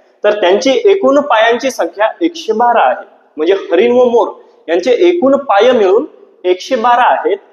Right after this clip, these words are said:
आणि त्यांच्या एकूण डोक्यांची संख्या चाळीस आहे, म्हणजे दोघांची संख्या मिळून एकूण डोके चाळीस आहेत. तर एकूण हरिणांची संख्या किती? तुम्हाला फक्त हरिणांची संख्या विचारली आहे,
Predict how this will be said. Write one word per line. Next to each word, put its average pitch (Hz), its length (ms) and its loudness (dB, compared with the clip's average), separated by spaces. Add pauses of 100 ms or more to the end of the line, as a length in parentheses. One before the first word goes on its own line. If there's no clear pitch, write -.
(280)
आणि 202 200 0
त्यांच्या 247 380 0
एकूण 247 420 2
डोक्यांची 269 480 0
संख्या 180 320 -6
चाळीस 233 420 -2
आहे, - 180 -2 (200)
म्हणजे 165 220 0
दोघांची 196 560 0
संख्या 226 340 -4
मिळून 233 340 2 (240)
एकूण 226 340 2
डोके 175 220 2
चाळीस 190 380 0
आहेत. 135 160 -4 (680)
तर 254 120 2 (200)
एकूण 226 320 2
हरिणांची 277 760 0
संख्या 214 360 0
किती? - 300 -10 (420)
तुम्हाला 254 320 2
फक्त 247 460 -2 (100)
हरिणांची 254 680 -2
संख्या 202 380 -2
विचारली 190 440 0
आहे, - 100 -6